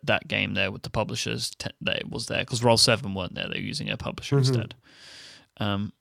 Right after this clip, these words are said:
Speaker 1: but yeah, I'm hoping, I'm hoping that, uh, I'm hoping it won't be too long. I'm hoping it's one of those things they just haven't nailed down the date yet, but it's gonna be, like, the end of May or something. But we'll see.
Speaker 2: Yeah,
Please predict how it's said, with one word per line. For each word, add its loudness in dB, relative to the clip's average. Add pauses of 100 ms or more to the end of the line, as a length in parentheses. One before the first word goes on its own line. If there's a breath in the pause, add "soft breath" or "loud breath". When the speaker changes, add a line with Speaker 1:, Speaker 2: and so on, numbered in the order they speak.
(280)
Speaker 1:
but 0
yeah, 6
I'm 6
hoping, 6
I'm 4
hoping 2
that, 0 (120)
uh, 2 (260)
I'm 4
hoping 6
it 2
won't 8
be 4
too 4
long. 8
I'm 0
hoping 4
it's -2
one 6
of 6
those 6
things 2
they 4
just 0
haven't 2
nailed 2
down 4
the 2
date 4
yet, 4
but -2
it's -2
gonna -2
be, -2
like, -2
the 0
end -2
of -4
May 4
or 4
something. 0
But -10
we'll -6
see. -4 (380 soft breath)
Speaker 2:
Yeah, -2